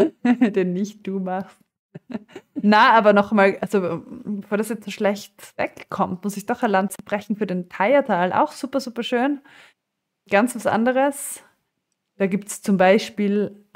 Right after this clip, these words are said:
haben wir nicht gesehen, sehr, sehr selten, aber Wildkatzen, die da leben sollen. Habe ich interessant gefunden. Halt der Fluss und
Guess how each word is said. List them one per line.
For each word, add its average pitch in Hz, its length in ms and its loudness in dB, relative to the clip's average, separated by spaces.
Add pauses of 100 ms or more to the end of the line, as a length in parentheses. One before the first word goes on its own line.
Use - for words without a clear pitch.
(120)
haben 180 80 -4
wir 170 80 -2
nicht 165 240 -8
gesehen, 175 420 -6
sehr, 170 160 -4
sehr 170 100 -6
selten, 190 600 -6
aber 170 420 -2
Wildkatzen, - 760 -8
die 160 80 -6
da 160 120 -4
leben 160 320 -6
sollen. 165 400 -6
Habe 180 100 -4
ich 180 60 -4
interessant 175 420 -8
gefunden. 180 560 -12 (300)
Halt - 340 -14
der - 80 -10
Fluss 277 560 -4
und 175 260 -6